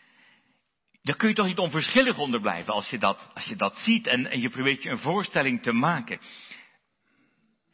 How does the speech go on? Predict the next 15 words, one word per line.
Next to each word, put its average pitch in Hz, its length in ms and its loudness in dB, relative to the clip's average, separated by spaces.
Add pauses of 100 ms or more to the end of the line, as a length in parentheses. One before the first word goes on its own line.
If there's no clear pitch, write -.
(1000)
Maar 147 140 0
het 175 100 -2
doet 226 120 -6
me 226 140 0
denken 240 380 2
aan 214 80 2
wat 208 160 -2
er 208 80 -2
later 202 420 0
gebeurt 90 420 -4
als 123 200 0
ze - 100 -10
op 117 160 -8
weg 156 240 0
gaan 139 380 -2